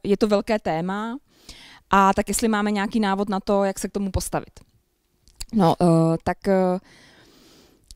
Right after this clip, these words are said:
je to velké téma a my jsme teďka aktuálně řešili,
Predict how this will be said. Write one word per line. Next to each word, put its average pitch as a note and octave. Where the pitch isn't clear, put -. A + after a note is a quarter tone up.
je A3+
to A#3+
velké F3+
téma D#3
a F#3
my F#3
jsme F#3+
teďka F#3+
aktuálně F#3+
řešili, F#3